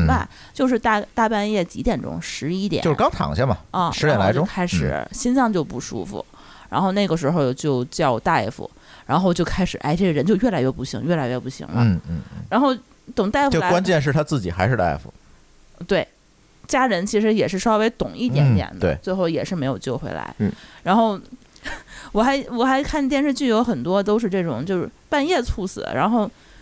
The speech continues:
Speaker 2: 第二天早晨发现的。
Speaker 1: 啊，对，
Speaker 2: 嗯。
Speaker 1: 都是这种。
Speaker 3: 嗯。
Speaker 1: 我觉得就能够活着去医院或者等幺二零来这件事情，我觉得好像是一个非常难的一件事情。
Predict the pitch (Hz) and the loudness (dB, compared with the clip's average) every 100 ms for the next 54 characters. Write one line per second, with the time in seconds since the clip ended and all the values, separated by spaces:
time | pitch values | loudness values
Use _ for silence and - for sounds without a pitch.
0 | - _ - 117 123 117 76 80 95 85 | -20 _ 2 4 4 4 2 4 2 0
1 | 87 80 - 233 214 226 220 247 247 233 | 0 -4 -2 0 2 2 2 4 2 4
2 | 233 196 117 104 165 226 311 311 - - | 2 2 0 0 -2 0 -2 -2 -6 0
3 | 381 - 247 320 320 - - 165 156 247 | 0 0 0 2 2 0 0 2 4 4
4 | 302 - 240 - 302 226 - _ 269 294 | 0 -2 -8 -8 -4 -4 -6 _ 4 4
5 | 330 214 247 247 170 165 247 208 175 208 | 4 2 2 0 0 2 2 2 0 0
6 | 160 247 233 214 254 226 208 160 196 247 | 0 2 2 2 0 0 0 2 0 0
7 | 175 214 269 277 294 480 - 214 180 117 | -2 -2 0 0 2 0 2 0 0 2
8 | 185 165 143 120 165 - - | 2 2 0 -2 -4 -6 -8